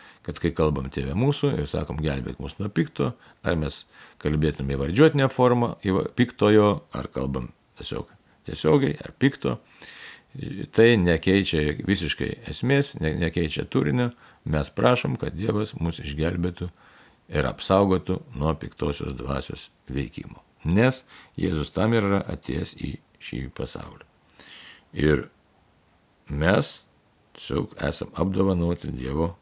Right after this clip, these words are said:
ginklais, kad galėtume jam pasipriešinti, nes esame bažnyčios nariai. Taip, toliau žiūrim,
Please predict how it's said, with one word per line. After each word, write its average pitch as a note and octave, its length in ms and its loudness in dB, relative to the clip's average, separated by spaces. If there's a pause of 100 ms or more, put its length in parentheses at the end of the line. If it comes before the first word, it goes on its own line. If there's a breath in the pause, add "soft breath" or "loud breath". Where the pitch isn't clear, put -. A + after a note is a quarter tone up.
(200)
ginklais, E2+ 680 0 (440 soft breath)
kad C2+ 200 -6
galėtume D2+ 600 0 (1040 loud breath)
jam F2 360 6
pasipriešinti, F#2+ 840 2
nes D#2 220 -2
esame F2 420 0
bažnyčios D2+ 680 -4 (140)
nariai. D2+ 440 -4 (240)
Taip, F#2+ 260 8
toliau F#2 340 8
žiūrim, D#2+ 360 4